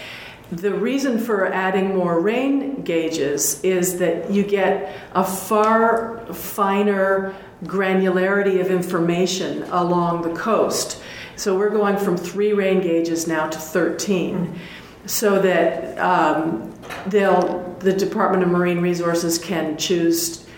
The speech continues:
not to close a shellfish area because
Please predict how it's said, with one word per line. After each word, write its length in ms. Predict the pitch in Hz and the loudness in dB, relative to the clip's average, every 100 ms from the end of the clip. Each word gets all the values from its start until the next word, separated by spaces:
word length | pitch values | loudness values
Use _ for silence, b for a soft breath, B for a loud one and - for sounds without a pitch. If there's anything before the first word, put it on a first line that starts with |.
| B B | B B
not 480 | 175 180 - - - | 0 2 2 0 0
to 80 | 214 | -2
close 760 | - 170 147 143 - - - 175 | 0 0 2 0 -2 -6 -4 -2
a 60 | |
shellfish 540 | 170 175 160 - 151 165 | 0 0 0 0 -2 0
area 640 | 156 147 156 147 - B B B B | 0 -2 -2 -4 -4 B B B B
because 920 | 196 190 190 170 165 - - - | 0 2 2 2 2 0 -2 -6